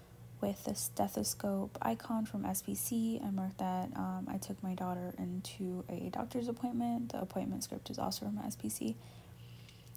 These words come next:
Then with a bow car icon from Sadie Stickers, I marked that we had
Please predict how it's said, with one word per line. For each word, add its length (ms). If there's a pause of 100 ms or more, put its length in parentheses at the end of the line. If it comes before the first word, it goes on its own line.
(160)
Then 580
with 260 (120)
a 680
bow 400
car 320
icon 320
from 200
Sadie 260
Stickers, 460
I 60
marked 260
that 160
we 80
had 240